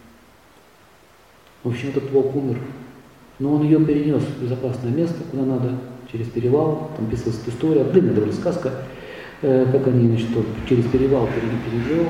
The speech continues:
оставил ее в таком, этих волков увел по ложному следу. И там они его, в общем, порвали. Порвали. Он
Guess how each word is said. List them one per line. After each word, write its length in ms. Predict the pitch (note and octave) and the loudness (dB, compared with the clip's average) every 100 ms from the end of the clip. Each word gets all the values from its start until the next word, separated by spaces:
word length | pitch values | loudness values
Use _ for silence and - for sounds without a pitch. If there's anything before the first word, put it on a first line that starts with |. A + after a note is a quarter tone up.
| D#3+ - - - | -2 -8 -12 -12
оставил 340 | - D3 B2+ | -4 0 0
ее 120 | B2 A2+ | 2 0
в 80 | G#2+ | -4
таком, 300 | A#2+ A2 A2 | -6 -6 -4
этих 400 | - F3 - A#2 | 2 2 4 -2
волков 380 | C3 C3+ C#3 - | 0 2 4 4
увел 540 | B2+ B2 B2 A2+ - - - - - - - - - - | 2 2 4 2 -2 -8 -12 -18 -20 -20 -20 -20 -20 -6
по 80 | B2+ | 2
ложному 420 | C#3+ A#2+ A#2 A#2+ A#2 | 4 4 0 -2 -4
следу. 400 | B2+ F3 E3+ D#3+ - - - - - - - | 0 2 2 -2 -8 -12 -16 -20 -20 -20 -16
И 60 | B2+ | -6
там 180 | E3+ D3+ | -4 0
они 200 | A#2+ C#3+ | 0 2
его, 180 | B2 A#2 | 2 0
в 20 | |
общем, 240 | - A2 | -2 -4
порвали. 460 | A2+ A2+ A2 G2 G2 - - - - - - - | -4 -2 -2 -2 -6 -10 -16 -20 -20 -20 -20 -16
Порвали. 480 | - A2 D#3+ F3 E3 - - - - - - _ - - - | -8 -4 -2 -2 -4 -10 -16 -18 -20 -20 -20 _ -20 -20 -12
Он 180 | A#2+ | -8